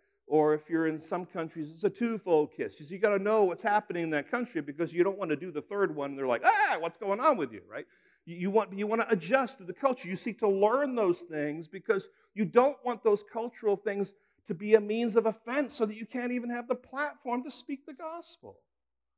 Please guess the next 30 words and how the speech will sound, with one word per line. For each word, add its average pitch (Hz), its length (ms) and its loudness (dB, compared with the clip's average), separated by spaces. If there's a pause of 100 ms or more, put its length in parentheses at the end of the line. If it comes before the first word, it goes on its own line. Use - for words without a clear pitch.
(1600)
If 117 140 -20
you're 143 100 -14
in 147 60 -12
a 156 60 -12
Russian 175 420 -6
church, 87 360 -18
you're 104 180 -20
careful 156 300 -10
not 143 240 -12
to 143 60 -20
put - 220 -20
your 139 80 -12
Bible 123 500 -12
on 82 160 -16
the - 80 -20 (100)
floor - 200 -20 (1000)
or 120 140 -18 (300)
apparently 143 460 -6
to 104 80 -16
show 127 240 -10
the 120 100 -8
bottom 135 340 -4
of 131 140 -16
your 143 100 -18
shoes. - 380 -18 (2500)
But 165 160 -6
you 190 80 -2
do 277 420 2
these 240 280 -6
things 135 720 -10